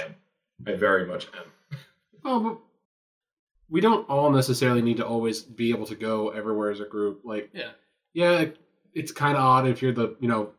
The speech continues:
Speaker 2: you're separated and you're the one having to be quiet or
Speaker 1: Mm.
Speaker 2: <clears throat> whatever, but, like, certain things are gonna necessitate us doing different things. Like, if we have to go negotiate with priests,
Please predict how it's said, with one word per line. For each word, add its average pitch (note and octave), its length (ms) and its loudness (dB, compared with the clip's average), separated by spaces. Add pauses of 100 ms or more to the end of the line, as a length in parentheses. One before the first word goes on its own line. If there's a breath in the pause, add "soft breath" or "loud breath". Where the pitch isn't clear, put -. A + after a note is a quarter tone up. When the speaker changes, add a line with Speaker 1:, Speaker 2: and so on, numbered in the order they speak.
Speaker 2:
you're A#2+ 160 -6
separated A#2+ 420 0
and A2+ 80 -2
you're A2+ 80 -2
the A2 80 -2
one A2+ 140 -2
having A2+ 140 -6
to A2 40 -8
be G2+ 100 -12
quiet G#2 480 -4
or G2+ 320 -8
Speaker 1:
Mm. F2 280 -14 (500)
Speaker 2:
<clears throat> F3 220 4
whatever, A2 420 0
but, A2 320 -4
like, A2 240 -6
certain C#3 300 -4
things B2+ 200 2
are A#2+ 60 0
gonna A2 140 -4
necessitate A2 480 -6
us G#2 160 -8
doing G2+ 240 -8
different G2+ 320 -14
things. G2+ 280 -10
Like, G2+ 140 -14
if - 100 -18
we A#2 100 -4
have A2 100 -4
to A#2 60 -10
go A2+ 80 -4
negotiate G#2 380 -4
with G2 140 -12
priests, A2 460 -6